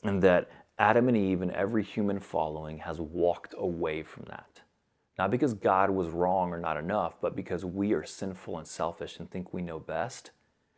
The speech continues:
and we walk away from the source of life and joy and happiness.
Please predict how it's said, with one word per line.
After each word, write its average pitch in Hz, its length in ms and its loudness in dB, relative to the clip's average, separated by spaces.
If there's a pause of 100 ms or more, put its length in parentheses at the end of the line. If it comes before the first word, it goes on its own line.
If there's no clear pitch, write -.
(240)
and 104 120 -2
we 95 60 0
walk 87 480 2
away 78 460 -4 (240)
from 76 500 -6 (800)
the 85 80 -6
source 87 320 -2
of 80 140 -4
life - 420 -8 (160)
and 80 120 -10
joy - 340 -8 (720)
and - 100 -10
happiness. - 760 -10